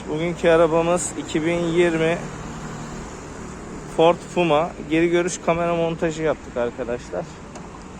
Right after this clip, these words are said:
Gördüğünüz gibi kameramızı buraya montaj ettik. Özellik aktivasyonu yaptık. Kumandadan iki basmada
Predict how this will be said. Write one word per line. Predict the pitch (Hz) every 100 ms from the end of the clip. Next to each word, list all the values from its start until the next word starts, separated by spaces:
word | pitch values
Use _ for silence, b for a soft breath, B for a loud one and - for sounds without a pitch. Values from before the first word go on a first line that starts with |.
| - - - - - - - - - - - - - - - - - - - -
Gördüğünüz | 156 165 175 160 151
gibi | 143 -
kameramızı | 165 165 165 165 156 165 175 - - - -
buraya | 135 151 156
montaj | 156 160 165 156
ettik. | 160 - 165 - - - - - - - - - - - - - - -
Özellik | 147 165 170 185
aktivasyonu | 180 170 - 175 165 - 175
yaptık. | 170 151 - 165 170 - - - - - - - - - - - - - -
Kumandadan | 156 160 170 170 165 165 -
iki | 156 165
basmada | 160 160 170 156 156